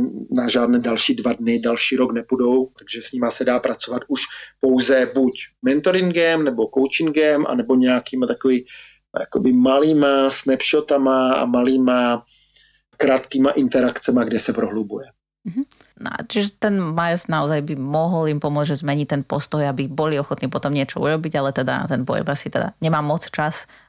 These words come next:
Speaker 2: a, a sa venovať takýmto veciam, alebo možno aj vôľu, hej, keď im to človek nepripomenie.
Speaker 1: Já si myslím, že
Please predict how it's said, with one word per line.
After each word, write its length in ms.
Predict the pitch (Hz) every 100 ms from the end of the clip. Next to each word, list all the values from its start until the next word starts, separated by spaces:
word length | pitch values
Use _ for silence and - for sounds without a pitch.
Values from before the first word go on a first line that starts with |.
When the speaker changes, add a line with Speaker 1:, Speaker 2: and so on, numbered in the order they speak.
| -
Speaker 2:
a, 40 | 175
a 120 | 160 - _ _
sa 320 | _ - 127 127
venovať 320 | 135 135 127
takýmto 480 | 151 143 139 147 135
veciam, 320 | 135 139 139
alebo 320 | 131 135 - -
možno 320 | 139 151 135
aj 160 | 139 147
vôľu, 400 | - 131 131 135 135
hej, 160 | 175 160 _ _ - - - _
keď 140 | - 156
im 120 | 151
to 80 | 143
človek 240 | 143 139 147
nepripomenie. 720 | 147 147 143 143 143 151 160 _ _ _ _ _
Speaker 1:
Já 240 | 139 131 139
si 140 | -
myslím, 500 | 180 147 - 131 135
že 380 | 131 123 117